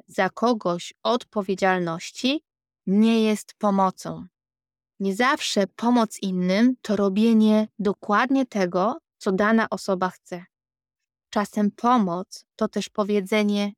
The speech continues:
„nie”, to pokazanie granicy. Dlatego im lepiej zadbasz o siebie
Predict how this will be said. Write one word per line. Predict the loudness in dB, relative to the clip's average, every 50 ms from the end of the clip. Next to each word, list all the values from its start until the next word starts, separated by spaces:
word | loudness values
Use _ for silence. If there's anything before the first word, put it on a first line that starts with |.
| _ -2
„nie”, | 0 2 2 2 0 -2 -6 _ _ _ _ _ _ _ _ _ _ _ _
to | -12 -8
pokazanie | -8 -8 -6 -4 -4 -2 0 2 2 2 2 2 0
granicy. | 0 0 0 0 0 -2 -2 -6 -10 -18 -20 -20 -20 _ _ _ _ _ _ _ _ _ _ -6
Dlatego | -4 -2 -2 -2 -2 0 0 -2 -2 -4 _ _ _ _ _ _ _ _ 0
im | 2 4
lepiej | 4 4 4 2 2 0 0 0 0 2
zadbasz | 2 2 2 2 2 0 0 -2 -2 -6
o | -8
siebie | -8 -6 -4 -4 -4 -4 -4 -6 -8 -8 -10